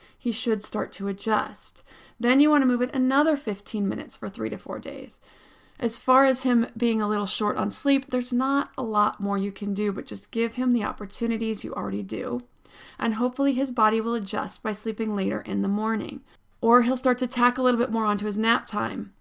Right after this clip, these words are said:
in the afternoons. Now, there's all kinds of things that can affect sleep, especially things like teething and developmental spurts. It can make things rough for a short while, and then they'll sort themselves out again. So it's also possible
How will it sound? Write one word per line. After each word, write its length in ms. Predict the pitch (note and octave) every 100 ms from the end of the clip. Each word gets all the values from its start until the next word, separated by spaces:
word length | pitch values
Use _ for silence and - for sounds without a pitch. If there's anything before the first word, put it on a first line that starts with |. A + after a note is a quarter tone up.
| _
in 140 | - A3
the 140 | G#3+
afternoons. 840 | G3 F#3 - G#3+ A3 G#3 - - - - - -
Now, 80 | A3+
there's 200 | A#3 A#3 -
all 340 | B3 D4 E4+
kinds 360 | - B3 A#3+ A3+
of 100 | G3+
things 280 | G3+ G3 -
that 120 | -
can 140 | G3+
affect 420 | G3+ - - -
sleep, 420 | - - A3 - - - - - _ -
especially 500 | A3 - C4+ E4 D4
things 260 | C4+ C4
like 220 | B3+ A#3+ -
teething 540 | - C4+ A#3+ A3+ A3+
and 140 | A3+ A3
developmental 720 | G#3 G3+ G3 - G3+ G3 G#3
spurts. 600 | - - A3 - - -
It 140 | A3+ A3
can 240 | A3+ A#3
make 240 | A#3 C#4 -
things 240 | D4+ C#4
rough 280 | A#3 G#3+ -
for 160 | -
a 80 | -
short 320 | - G#3+ A3
while, 360 | - G#3+ A#3 -
and 180 | A#3+ A#3
then 180 | B3 C4+
they'll 100 | C#4+
sort 300 | - A3 G#3+
themselves 500 | G#3 G3 A3 G3+ -
out 220 | - A2
again. 320 | D#3 G3+ - -
So 160 | A3+ -
it's 120 | B3
also 320 | - C#4 F#4+ F4+
possible 720 | - D4+ E4+ C#4+ - -